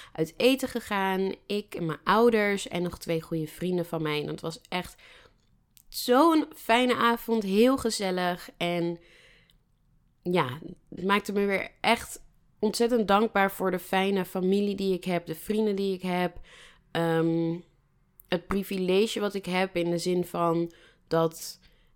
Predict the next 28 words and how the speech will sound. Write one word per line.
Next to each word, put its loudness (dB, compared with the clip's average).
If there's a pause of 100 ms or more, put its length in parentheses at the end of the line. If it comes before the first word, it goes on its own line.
(140)
ehm, -2
ik -4 (180)
het 0
geld 2
en 2
de 4
mogelijkheid 2
heb -2
om, 4
weet -8
je, -2
naar, 2
hier -4
naar 0
school 0
te -6
gaan 2
en 2
dat 0
te -10
kunnen -2
betalen 2
en 0 (140)
dan 0
uit -4
eten 0
te -10
gaan. -2